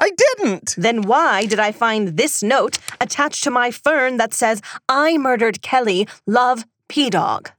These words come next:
Speaker 1: That looks like your handwriting.
Speaker 2: Then why is it in rainbow letters?
Speaker 1: Someone must know I like flair! All right, I'll tells ya. I'll tells ya where I was. It was dusk.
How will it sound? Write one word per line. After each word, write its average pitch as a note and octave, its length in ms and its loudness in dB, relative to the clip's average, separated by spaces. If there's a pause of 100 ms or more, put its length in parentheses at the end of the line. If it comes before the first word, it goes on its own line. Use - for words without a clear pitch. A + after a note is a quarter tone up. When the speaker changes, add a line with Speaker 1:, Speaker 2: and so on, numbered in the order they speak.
(120)
Speaker 1:
That G#4+ 160 2
looks B4+ 220 0
like A4 260 2
your B4 380 4
handwriting. F3 800 0 (180)
Speaker 2:
Then A3+ 300 0
why G#3 240 2
is F#3+ 160 0
it F#3+ 100 0
in F#3+ 140 0
rainbow C4 380 2
letters? - 600 -2 (100)
Speaker 1:
Someone F#3 760 2
must F3+ 300 0
know A3+ 300 4
I B3+ 140 4
like D4+ 340 2
flair! A4+ 760 2 (840)
All E4 140 6
right, C4 280 4
I'll C4 140 2
tells A#3+ 440 0
ya. G#3 220 2 (480)
I'll A#4+ 140 2
tells D#4 360 2
ya F#4+ 120 6
where B3+ 240 4
I A#3+ 100 4
was. B3 640 2 (840)
It A#3+ 260 2
was A3+ 440 0 (120)
dusk. - 640 -2